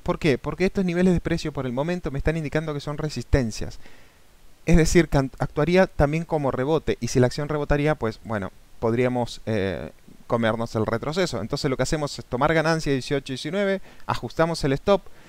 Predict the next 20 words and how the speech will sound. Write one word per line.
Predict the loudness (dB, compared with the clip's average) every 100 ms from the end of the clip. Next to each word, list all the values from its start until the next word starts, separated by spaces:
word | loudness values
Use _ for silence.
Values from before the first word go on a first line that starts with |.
| -20 -16 -6
y | 0
si | 4 8
la | 6
acción | 6 -2 -2
sigue | -6 -2 2 2
quebrando, | 4 6 6 4 -2 -2
bueno, | -2 -2 -4
pues | -6 -4 -10 -10
seguimos | 0 2 2 0
tomando | 0 2
ganancia | 4 4 4 2
más | 0 -2
arriba | 0 2 4 2
y | 0
seguimos | 0 0 -2 -6
ajustando | -6 -4 -4 -4
los | -6
stop. | -4 -4 -4 -6 -12 -12 -20 -20 -20 -16 0
De | 4
hecho, | 4 2 -4